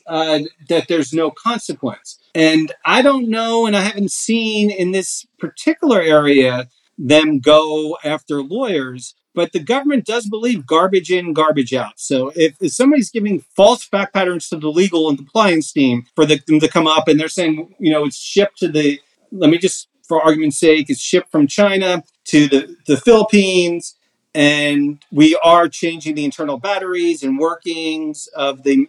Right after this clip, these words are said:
the machine or the unit. Well, legal and compliance has a good faith argument to make that, hey, this may qualify as a substantive change. So, yeah, that may not even be gray area. That may be, yeah, the company's just right. But if they know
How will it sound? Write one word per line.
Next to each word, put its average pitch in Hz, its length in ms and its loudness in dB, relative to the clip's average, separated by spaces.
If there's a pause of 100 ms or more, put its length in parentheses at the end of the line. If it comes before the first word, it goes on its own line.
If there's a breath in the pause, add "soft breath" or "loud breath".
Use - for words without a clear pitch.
the 131 100 -6
machine 170 400 -2
or 143 80 -2
the 135 100 -4
unit. 202 360 -2 (220)
Well, 156 400 4 (100)
legal 233 400 6
and 208 100 -2
compliance 254 580 -2 (100)
has 202 400 -2
a 190 80 -8
good 190 240 2 (220)
faith 190 260 2
argument 160 520 -2
to 151 100 -6
make 151 400 0 (140)
that, 143 460 0 (180)
hey, 165 300 -2
this 175 220 0
may 202 200 4
qualify 190 500 2
as 143 100 0
a 139 40 -14
substantive 135 480 -4
change. - 520 -12 (220)
So, 151 460 4 (100)
yeah, 180 260 4 (180)
that 190 180 2
may 233 100 -4
not 226 140 -2
even 214 120 -4
be 208 100 0
gray 233 220 2
area. 127 220 0
That 135 160 -2
may 156 160 -2
be, 156 380 -6
yeah, 165 360 -4
the 131 80 -14
company's 151 440 -4
just - 280 -8
right. - 280 0 (120)
But 180 160 6
if 180 120 -4
they 247 240 4
know 185 460 2